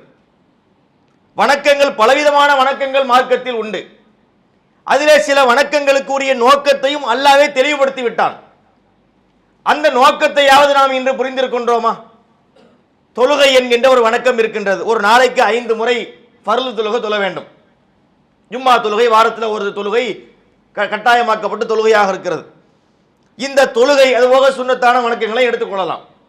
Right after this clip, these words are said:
இந்த தொழுகை எதற்காக, நாம் எதற்காக வேண்டி இறைவனை தொழ வேண்டும்?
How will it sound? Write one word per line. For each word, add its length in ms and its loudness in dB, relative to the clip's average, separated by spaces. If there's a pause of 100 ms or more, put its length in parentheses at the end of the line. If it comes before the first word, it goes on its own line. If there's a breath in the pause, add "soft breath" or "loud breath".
(720)
இந்த 320 0
தொழுகை 360 2
எதற்காக, 600 4 (1200)
நாம் 220 0
எதற்காக 480 4
வேண்டி 240 2
இறைவனை 400 2
தொழ 180 0
வேண்டும்? 360 0